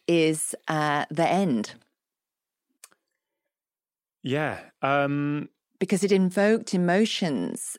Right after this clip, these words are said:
Speaker 1: that you weren't expecting. And working backwards from there might enable you to then shape it in your head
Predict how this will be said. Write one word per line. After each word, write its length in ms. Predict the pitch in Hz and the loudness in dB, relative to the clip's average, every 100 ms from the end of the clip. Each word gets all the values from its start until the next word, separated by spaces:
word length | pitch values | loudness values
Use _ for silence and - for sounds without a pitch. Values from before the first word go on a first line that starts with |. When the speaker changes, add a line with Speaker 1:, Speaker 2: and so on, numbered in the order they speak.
| _ | _
Speaker 1:
that 140 | 175 | -2
you 180 | 175 180 | -2 -2
weren't 420 | 175 202 233 233 | 0 2 4 2
expecting. 840 | - - - 135 - - - 65 - - _ _ _ _ _ _ _ _ | 0 -8 -8 -8 -8 -10 -8 -8 -10 -18 _ _ _ _ _ _ _ _
And 140 | 175 180 | 0 2
working 300 | 175 175 170 | 2 0 0
backwards 420 | 185 190 180 160 | -2 0 -2 -2
from 240 | - 165 | -2 -2
there 520 | 160 214 190 98 - - | 2 4 4 2 -2 -6
might 440 | - 160 165 165 - | -4 -2 0 -2 -4
enable 640 | - 156 151 170 165 160 | -4 -2 0 0 0 0
you 240 | 139 139 135 | 0 -2 -4
to 640 | - - 156 143 139 135 - _ _ | -6 -6 -2 0 -2 -4 -8 _ _
then 580 | 147 165 165 165 160 156 - - - - | -6 0 0 0 -2 -4 -12 -20 -20 -20
shape 540 | - - 214 196 226 - | -10 -4 2 4 4 0
it 80 | |
in 160 | 165 151 | -2 -2
your 180 | 143 139 | -2 -2
head 580 | 156 180 165 98 - | -4 -2 0 0 -4